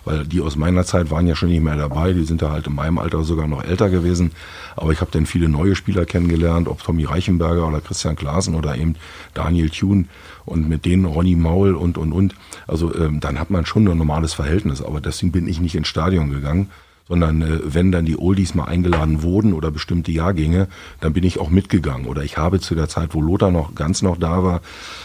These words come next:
ähm, der hat übrigens von mir, als ich von dem U einundzwanzig Länderspiel nach Hause kam, da war die Sache, „Ralle, kannst du mir ein Trikot mitbringen, D-F-B-Trikot?“ Ich so, „Oh, ich weiß nicht, ob das geht.“ Und dann hab ich das aber hinbekommen und hab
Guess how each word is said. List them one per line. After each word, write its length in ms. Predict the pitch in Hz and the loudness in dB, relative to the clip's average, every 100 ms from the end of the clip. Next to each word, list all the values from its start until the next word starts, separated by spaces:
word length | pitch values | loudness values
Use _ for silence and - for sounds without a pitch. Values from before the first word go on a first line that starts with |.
| - | -8
ähm, 440 | - 85 82 80 78 | 2 4 4 4 2
der 160 | 80 | 0
hat 120 | 78 - | -2 0
übrigens 560 | 90 87 82 87 87 | 0 0 0 0 0
von 220 | - 85 | -2 2
mir, 520 | 82 90 95 110 - 85 | 4 4 6 4 2 0
als 180 | - | -4
ich 60 | - | -4
von 180 | - 85 | 0 2
dem 180 | 82 85 | 2 0
U 120 | 85 | -2
einundzwanzig 480 | 71 82 90 90 82 | -2 -2 -2 0 2
Länderspiel 480 | 87 95 - 87 80 | 2 2 0 0 0
nach 80 | |
Hause 240 | 78 101 92 | 2 2 2
kam, 240 | - 73 | -2 -2
da 100 | 71 | -2
war 140 | 76 78 | -2 -2
die 100 | 78 | -2
Sache, 300 | 80 - - - - - | -2 -2 -4 -10 -16 -8
„Ralle, 240 | - 80 | -2 -2
kannst 320 | - - - | 0 -2 2
du 60 | 92 | 4
mir 140 | 87 | 4
ein 60 | 82 | 4
Trikot 320 | - 104 107 | 0 0 2
mitbringen, 400 | 73 - - 78 | 0 -2 0 0
D-F-B-Trikot?“ 840 | 80 78 - 101 104 - - 90 - | 2 2 2 2 2 0 -2 0 -2
Ich 100 | - | -2
so, 160 | - - | -4 -4
„Oh, 180 | - - | -8 -8
ich 180 | - - | -14 -12
weiß 140 | - | -8
nicht, 160 | 78 - | -8 -10
ob 180 | - | -10
das 160 | - 69 - - | -8 -10 -10 -2
geht.“ 360 | 98 92 - - - - - - | 2 2 0 -8 -18 -16 -16 -8
Und 100 | 78 | -4
dann 140 | 76 78 | -2 0
hab 140 | 90 | 0
ich 80 | 82 | 0
das 160 | 90 | 0
aber 180 | - 82 | 0 2
hinbekommen 680 | 82 110 104 - 104 101 98 | 6 6 4 2 2 4 4
und 200 | 90 - | 4 2
hab 120 | 95 | -4